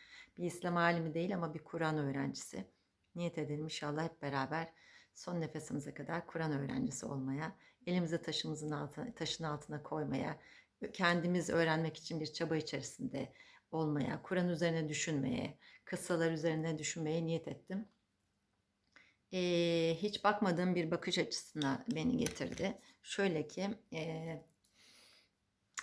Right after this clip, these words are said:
ilk insanın yaratılışı olayından bahsetti. E, hatırlarsınız siz de, işte, Allah, e, insanı yaratıyor, e, ve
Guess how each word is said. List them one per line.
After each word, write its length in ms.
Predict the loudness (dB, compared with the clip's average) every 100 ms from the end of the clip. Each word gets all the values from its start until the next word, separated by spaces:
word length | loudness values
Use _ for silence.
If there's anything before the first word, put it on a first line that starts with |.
| -2
ilk 180 | 0 2
insanın 360 | 2 2 2 2
yaratılışı 800 | 4 4 2 0 2 4 4 4 -2 -6
olayından 560 | -2 0 0 -2 -4
bahsetti. 800 | -4 -6 -6 -10 -10 -6 -4 -4 -6 _ _ _ _ -10
E, 320 | -8 -6 -6 -6 -8 -8 -10 -8
hatırlarsınız 760 | -6 -2 2 2 2 -2 -6
siz 360 | -6 -8 -8 -4
de, 240 | -4 -4
işte, 340 | -6 -6 -6 -4
Allah, 360 | -2 0 0 -2 -8
e, 160 | -6
insanı 640 | -6 -4 -4 -4 -6 -6 -4
yaratıyor, 560 | -4 -6 -6 -6 -6 -8 -18 -20 -20 _ _
e, 60 | -8 -6 -4 -2 -2 -2 2
ve 320 | 4 2 -2